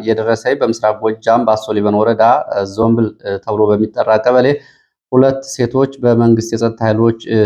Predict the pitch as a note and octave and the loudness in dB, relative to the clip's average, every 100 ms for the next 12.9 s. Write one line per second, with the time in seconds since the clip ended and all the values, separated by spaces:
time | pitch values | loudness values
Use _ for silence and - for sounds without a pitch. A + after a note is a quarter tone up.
0 | G#2 A2+ G#2+ G#2 G#2 G#2 G#2 A2+ A2+ A2 | 0 0 2 4 4 2 -2 -4 -2 0
1 | G#2+ G#2 G#2 G#2 G#2 G#2+ G#2+ G#2+ G#2+ A#2 | -2 -2 -2 -2 -2 -2 0 0 0 0
2 | A#2+ - B2+ B2 C3+ C#3 C#3 A2+ G#2+ G#2+ | -2 0 2 2 4 0 -2 -4 -2 -2
3 | - G#2+ G#2+ G#2+ A2+ - G#2+ A#2 B2+ B2+ | -4 -8 -8 -8 -12 -2 2 4 4 0
4 | - _ _ _ - A#2 B2 A#2+ B2 A#2 | -10 _ _ _ 0 2 4 4 2 4
5 | A#2+ A2+ A2+ A2 A2 B2 B2+ A#2 G#2+ G#2 | 2 0 0 0 2 0 -4 -4 -4 -4
6 | - G#2+ D#3 - G#2 G#2 G#2 G2+ G2+ G#2+ | -8 -8 -8 -2 -2 -2 -2 -2 0 -4
7 | - C3 B2+ G#2+ G#2 - G#2 G#2+ G#2 - | -2 -2 0 0 -2 0 -4 0 -4 -2
8 | G#2 G2+ G2+ - G#2+ A2+ A2 G#2+ G2+ - | 0 0 0 -2 0 0 2 0 -2 -2
9 | A2 G#2 G#2 - - A2+ - G#2 G2+ - | 0 0 0 -4 -4 -6 -4 -4 -4 -2
10 | G#2 G#2 G#2 A#2 B2 C3 - - - _ | 0 0 2 0 2 2 -2 -14 -20 _
11 | _ - C3 C3+ D3 C3+ C3 C3 B2+ B2 | _ 0 2 2 0 -2 -2 0 2 2
12 | A#2+ C#3+ C3+ C3+ A#2+ A#2 A#2 A#2 - | 2 2 2 2 0 0 0 0 -2